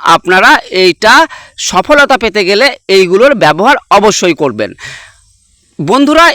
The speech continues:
এই যে জাত এখানে লাগানো হয়েছে হাঙ্গামা টেন, আপনারা যারা পঁয়তাল্লিশ দিনের জাত চাইছেন, অবশ্যই আমাদের স্ক্রিনে দেওয়া কন্ট্যাক্ট নাম্বারে যোগাযোগ করবেন, আমরা আপনার বাড়িতে বীজ পৌঁছে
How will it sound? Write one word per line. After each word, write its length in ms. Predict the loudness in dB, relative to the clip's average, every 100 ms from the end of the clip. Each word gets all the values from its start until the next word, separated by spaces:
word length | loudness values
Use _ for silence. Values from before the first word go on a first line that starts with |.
| -4 -4
এই 100 | -2 0
যে 80 | -2 0
জাত 200 | 2 2 0
এখানে 200 | -2 -2 0
লাগানো 260 | 2 2 0 0
হয়েছে 240 | 0 0 -2 0
হাঙ্গামা 460 | 0 2 0 0 0 0
টেন, 220 | 0 0 -4 -12 -20 -14 -2 -2
আপনারা 300 | 0 0 0 2
যারা 180 | 2 0 0
পঁয়তাল্লিশ 460 | -2 0 -2 -2 -4
দিনের 200 | -2 -2 0
জাত 180 | 0 0 0
চাইছেন, 400 | 0 0 0 -2 -4 0 0
অবশ্যই 460 | 2 0 -2 0 2 2
আমাদের 260 | 0 -2 -4
স্ক্রিনে 320 | -4 -6 -4 0
দেওয়া 160 | 2 0 2
কন্ট্যাক্ট 380 | 0 0 -2 0
নাম্বারে 280 | -2 0 -2 0 -2
যোগাযোগ 340 | 0 0 -2 -2
করবেন, 320 | -2 0 0 -2 -6 -16 -20 -12 -2 0
আমরা 220 | 0 2 2
আপনার 240 | 2 0 0 2
বাড়িতে 300 | 0 0 0 0 0
বীজ 220 | -2 -2 -6 -2
পৌঁছে 320 | 0 0 -2